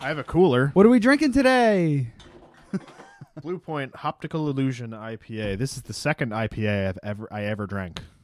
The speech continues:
Speaker 2: Really?
Speaker 1: Yeah. I was with you at the fucking, uh, the hell's the name of that place? On three seventy-six, the corner of Vassar and three seventy-six there. Red Oaks Mill.
Speaker 2: No idea.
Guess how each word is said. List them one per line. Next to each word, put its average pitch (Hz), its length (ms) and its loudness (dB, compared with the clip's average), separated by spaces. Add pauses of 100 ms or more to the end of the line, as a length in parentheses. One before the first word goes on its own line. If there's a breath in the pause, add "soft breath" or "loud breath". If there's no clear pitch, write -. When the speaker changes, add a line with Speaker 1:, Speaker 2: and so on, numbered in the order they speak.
(180)
Speaker 2:
Really? 202 320 -6 (100)
Speaker 1:
Yeah. 143 200 -4 (300)
I 107 80 -8
was 110 160 -8
with 113 200 -14
you 135 260 -6
at 92 160 -12
the 98 100 -10
fucking, 98 680 -12
uh, 95 1040 -18 (920 soft breath)
the - 80 -20
hell's 147 180 -20
the 135 60 -16
name 143 120 -14
of 98 60 -16
that 107 120 -20
place? - 380 -20 (1600 loud breath)
On 113 120 -10
three 135 200 -8
seventy-six, 135 680 -8
the 104 100 -16
corner 123 420 -12
of 113 100 -14
Vassar 117 460 -14
and 117 180 -14 (120)
three 120 200 -14
seventy-six 117 580 -14
there. 127 220 -14 (420)
Red 117 120 -4
Oaks - 180 -6
Mill. 127 240 -6 (160)
Speaker 2:
No 120 280 -2
idea. 120 320 -2